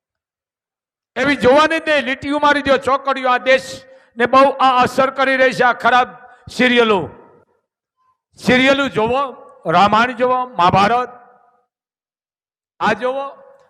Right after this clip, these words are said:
ઝાંસીની રાણી જોવો. આ એક પછી એક પાત્રો જોવો, એમાં જાણવા મળશે. અડધા લુગડા, કારણ કે જે એક દી વહુ બની હોય, એક દી માં બને,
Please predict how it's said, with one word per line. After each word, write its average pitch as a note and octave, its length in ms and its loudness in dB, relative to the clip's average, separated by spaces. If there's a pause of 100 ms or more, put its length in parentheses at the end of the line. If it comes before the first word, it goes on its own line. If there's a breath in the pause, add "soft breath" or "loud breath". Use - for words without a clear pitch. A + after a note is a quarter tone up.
(160)
ઝાંસીની A3+ 460 0
રાણી G3+ 280 0
જોવો. B3 400 -6 (1700)
આ C4 160 2
એક C#4+ 440 0
પછી C#4+ 260 -2
એક C#4+ 260 0
પાત્રો C#4 400 0
જોવો, C4 240 0
એમાં C4 220 0
જાણવા B3 360 0
મળશે. F#3 720 -6 (1600)
અડધા G3+ 340 -2
લુગડા, A#3 320 -6
કારણ B3 260 -10
કે B3+ 120 -10
જે A3+ 440 -2
એક A#3+ 200 -8
દી A#3 140 -12
વહુ C4 260 2
બની A3+ 300 -4
હોય, A#3+ 160 -2
એક A3 240 -2
દી A3+ 120 -2
માં C4 320 2
બને, A3+ 440 0